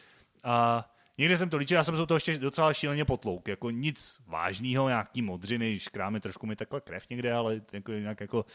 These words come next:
už, už jsem, už jsem měl horší zranění, takže na nemocnici to nebylo vyloženě, jako jo, ale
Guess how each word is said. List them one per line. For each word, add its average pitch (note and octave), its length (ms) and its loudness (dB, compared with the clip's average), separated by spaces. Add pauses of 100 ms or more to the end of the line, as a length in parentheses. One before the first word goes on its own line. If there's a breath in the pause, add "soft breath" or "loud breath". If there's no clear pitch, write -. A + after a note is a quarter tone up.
(380 soft breath)
už, D3+ 280 -2
už F3+ 140 0
jsem, D#3+ 380 4
už - 120 -4
jsem E3+ 100 4
měl D3 160 4
horší G#2+ 280 0
zranění, F#2 440 -4 (280 soft breath)
takže A2+ 260 0
na A#2 120 0
nemocnici C#3+ 520 2
to C3+ 120 2
nebylo A#2 420 2
vyloženě, E2 400 -8
jako E2 200 -12
jo, D#2+ 180 -10
ale A2+ 260 -4